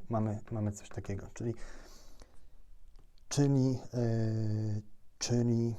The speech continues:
mm, no, dwa absurdy, nie? Czyli można uznawać, a można nie uznawać aksjomatu wyboru. Aksjomat wyboru jest niezależny od, e, poprzednich, od przy-, pozostałych aksjomatów Zermelo-Frankela. E, można wykazać, że,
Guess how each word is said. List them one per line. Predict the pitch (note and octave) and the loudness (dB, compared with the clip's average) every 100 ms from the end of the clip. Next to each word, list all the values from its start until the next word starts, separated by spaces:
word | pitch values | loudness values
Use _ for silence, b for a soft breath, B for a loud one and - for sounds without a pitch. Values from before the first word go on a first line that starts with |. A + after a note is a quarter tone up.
| - | -2
mm, | A2+ A2 A2 A2+ | 0 2 2 4
no, | C#3 C#3+ | 4 4
dwa | B2+ C3 | 4 4
absurdy, | C3 - A2+ F2+ F2+ | 2 4 2 2 -2
nie? | G#2 A#2+ | -2 -2
Czyli | - A#2+ A#2+ A#2 | 0 2 2 2
można | B2 A#2 B2 | 2 2 0
uznawać, | G#2+ D3+ D3 C#3 B2 | 2 4 6 8 6
a | A#2 | 6
można | G#2 G#2+ | 4 4
nie | A2+ | 4
uznawać | A2+ G#2+ G#2 G2 - A#2 | 4 4 2 0 -2 -4
aksjomatu | G2+ A2+ G#2+ G2+ G2+ | -4 -2 -2 0 -2
wyboru. | G2 F#2+ F#2 - - - - - - - - - | 0 0 -2 -6 -10 -10 -8 -8 -8 -10 -6 -4
Aksjomat | A#2+ C#3 B2+ | 0 2 4
wyboru | A#2 A2+ A#2 | 4 4 2
jest | A2 | 2
niezależny | A2+ A2 A2 A2 G#2 G2+ G2 - - - | 2 4 4 4 4 2 -2 -4 -14 -8
od, | A#2 G2+ - B B B B - | -6 -4 -6 B B B B -4
e, | A2 G2+ G2 G2 - - | 0 2 2 0 -2 -2
poprzednich, | A#2+ - A2 G#2 G#2 - | -2 0 2 0 0 -4
od | - | -4
przy-, | - B2 | -4 -4
pozostałych | - - A#2 - A#2 G#2 | -2 0 0 4 4 4
aksjomatów | G#2 - G2+ F#2+ - - - - | 0 -4 -4 -4 -8 -16 -12 -4
Zermelo-Frankela. | A2+ G#2 G#2+ G2+ G2+ - G2+ F#2+ - - B B B B B B - | 0 2 0 0 -2 -2 -4 -4 -8 -8 B B B B B B -6
E, | A#2+ A#2 | 0 2
można | A#2 A#2+ A#2 C3 | 2 0 0 -2
wykazać, | B2 B2+ C#3+ C3+ C3 | -2 0 0 2 0
że, | A#2 A#2+ A#2+ | 0 2 2